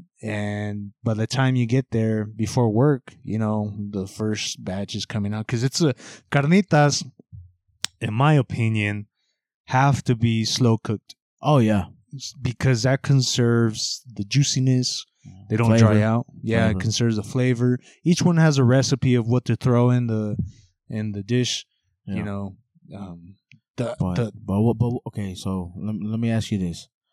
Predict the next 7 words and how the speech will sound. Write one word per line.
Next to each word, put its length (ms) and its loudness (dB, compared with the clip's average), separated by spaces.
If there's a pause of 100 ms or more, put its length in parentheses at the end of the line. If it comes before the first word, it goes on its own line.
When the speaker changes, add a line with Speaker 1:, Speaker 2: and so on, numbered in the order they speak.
(380)
Speaker 2:
What 320 2
makes 380 2
it 220 0 (100)
so 300 2
different 520 -2 (200)
from, 480 -4
say, 720 -4